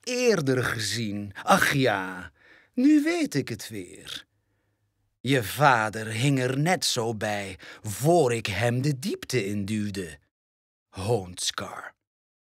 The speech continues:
Met veel moeite slaagt Simba erin zich op de rots te hijsen. Hij werpt zich op zijn oom, die de hyena's te hulp roept. Gelukkig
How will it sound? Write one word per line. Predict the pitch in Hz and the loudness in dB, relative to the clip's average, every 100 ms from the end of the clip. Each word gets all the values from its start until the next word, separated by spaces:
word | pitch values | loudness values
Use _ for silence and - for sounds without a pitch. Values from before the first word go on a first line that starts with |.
| _ _ _ _ _ _ _ _ | _ _ _ _ _ _ _ _
Met | - 139 | -4 -2
veel | - 180 196 | 4 4 6
moeite | 143 185 131 104 - - - | 6 6 4 -2 -8 -16 -8
slaagt | - 156 160 - - | 0 4 4 4 0
Simba | 208 202 180 131 | 2 4 4 2
erin | 139 147 | 2 4
zich | 135 120 | 4 0
op | - 147 | -2 -2
de | 139 | 0
rots | 123 160 156 - | 2 2 2 0
te | - | -2
hijsen. | 90 104 - - - _ _ _ _ _ _ - | -6 -6 -6 -6 -12 _ _ _ _ _ _ -2
Hij | 131 120 | 2 6
werpt | 165 156 - | 6 4 2
zich | 147 | -2
op | 147 | -2
zijn | - 143 135 | 0 0 0
oom, | 113 90 76 - - | -2 -4 -14 -16 -16
die | - 156 | -2 2
de | 143 | 4
hyena's | 131 147 135 120 | 4 2 2 0
te | - | -2
hulp | 117 117 | -4 -4
roept. | - - - - _ _ _ _ _ _ | -10 -14 -16 -16 _ _ _ _ _ _
Gelukkig | - 113 156 - 165 | -10 0 0 0 -4